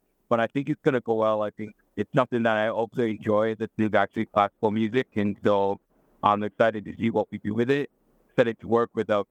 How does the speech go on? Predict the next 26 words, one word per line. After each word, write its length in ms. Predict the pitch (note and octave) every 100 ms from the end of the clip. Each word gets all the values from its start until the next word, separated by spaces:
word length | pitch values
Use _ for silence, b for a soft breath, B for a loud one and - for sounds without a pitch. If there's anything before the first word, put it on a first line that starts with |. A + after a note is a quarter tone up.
| _
musicians 560 | G#2+ G#2+ G2 A2+ B2+ G#2
I've 120 | G#2+
never 200 | A2 G#2+
worked 260 | G#2 A2 -
with 140 | A2+
before 480 | - - A2 A#2 C#3+
and 200 | A2 G2+ - _ _ _ -
see 100 | A#2+
how 180 | A2 G#2
they 200 | G2+ A#2+
operate. 580 | B2 C3 C3+ B2+ C#3 C#3 -
And, 120 | G#2+ _ _ -
you 80 |
know, 80 | A2
at 100 | A2
the 140 | A2 A2+
end, 220 | A#2 A#2+
producing 480 | - G#2 A#2+ - A2+
something 420 | - A#2 A#2+ A2
that 260 | A2 G#2+ G#2 _ _ _ _
we 80 | A2
can 140 | A#2
all 100 | A2+
be 140 | A2+ A2
proud 360 | - B2 A#2+
of. 200 | G#2 F#2+